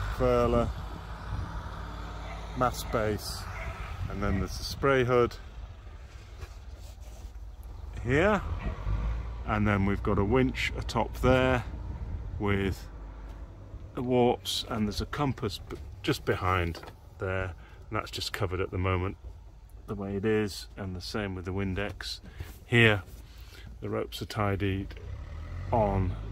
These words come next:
the winch, and your clutches there. And if we move forward, well, before we move forward,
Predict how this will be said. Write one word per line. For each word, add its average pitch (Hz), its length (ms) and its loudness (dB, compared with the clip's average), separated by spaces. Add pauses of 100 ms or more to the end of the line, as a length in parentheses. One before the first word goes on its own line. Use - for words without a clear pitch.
(120)
the 101 80 2
winch, 151 680 2 (1300)
and 87 140 -4
your 87 100 -4
clutches - 600 2
there. 131 420 4 (600)
And 170 460 6 (100)
if 135 200 -2
we 127 80 4
move 113 300 4
forward, 139 840 6
well, 117 160 6
before 120 400 4
we 151 120 6
move 82 220 4
forward, 101 520 4